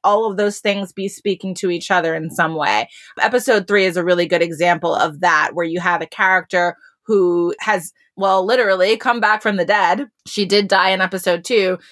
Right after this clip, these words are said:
She's kind of floating around her life like a ghost.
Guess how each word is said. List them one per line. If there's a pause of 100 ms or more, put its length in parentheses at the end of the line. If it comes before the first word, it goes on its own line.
(240)
She's
kind
of
floating
around
her
life
like
a
ghost.